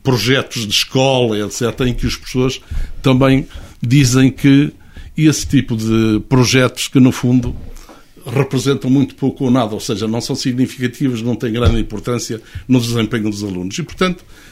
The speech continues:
eh, tendo a isto em consideração, eh, direi, a terminar,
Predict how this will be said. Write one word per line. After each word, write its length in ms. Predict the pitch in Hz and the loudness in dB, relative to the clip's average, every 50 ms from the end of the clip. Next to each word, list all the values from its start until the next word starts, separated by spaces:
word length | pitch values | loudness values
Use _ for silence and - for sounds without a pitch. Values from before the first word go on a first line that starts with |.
| - - - - | -20 -20 -12 -6
eh, 340 | - 170 170 160 151 151 - - - - | -4 -2 0 2 4 4 4 2 2 2
tendo 320 | - 170 170 170 165 151 | 4 6 6 6 8 8
a 40 | 147 | 6
isto 460 | 156 151 117 - - - 123 113 - - | 6 6 4 2 2 0 0 -2 0 2
em 140 | 131 127 113 | 2 4 4
consideração, 840 | - 135 123 - - 131 123 120 123 113 - 123 117 123 131 151 - - - - - - - - - - - - - | 4 4 2 4 4 4 4 4 4 4 4 4 4 4 2 0 -2 -8 -16 -16 -16 -18 -20 -20 -20 -20 -20 -6 -2
eh, 320 | 123 120 117 113 110 - - | 2 4 4 4 2 2 0
direi, 600 | 156 110 117 127 117 113 113 110 110 123 - - - - _ _ _ _ - - - - - - _ - | 0 2 4 4 6 6 6 6 6 4 2 0 -6 -18 _ _ _ _ -20 -20 -20 -20 -20 -8 _ -2
a 80 | 117 | 0
terminar, 640 | - - 123 110 104 107 104 95 90 90 90 101 - | 0 2 4 4 6 6 4 4 2 0 -2 -4 -6